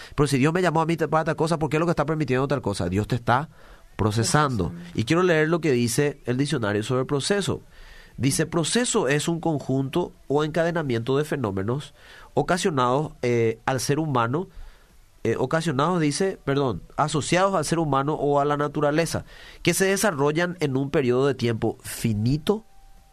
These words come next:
Speaker 1: e infinito". Quiere decir que hay un proceso que se está desarrollando en el tiempo finito en tu vida,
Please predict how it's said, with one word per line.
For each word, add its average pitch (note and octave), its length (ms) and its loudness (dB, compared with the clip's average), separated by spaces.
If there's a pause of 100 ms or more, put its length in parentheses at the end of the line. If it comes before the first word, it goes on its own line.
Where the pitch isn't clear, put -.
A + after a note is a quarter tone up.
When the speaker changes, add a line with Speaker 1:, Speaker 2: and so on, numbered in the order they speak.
(260)
Speaker 1:
e C3+ 240 2
infinito". D3+ 1000 -2 (720)
Quiere G3 200 2
decir G#3 240 -2
que G#3 80 2
hay F#3 60 0
un F#3+ 160 -2
proceso F3+ 680 0
que D#3 80 -2
se D3 80 -2
está C3+ 220 2
desarrollando B2 580 -2
en A#2+ 140 -2
el G#2+ 80 -2
tiempo G#2+ 280 -2
finito E3+ 440 -2
en D#3 60 -8
tu F3 100 0
vida, C#3+ 320 2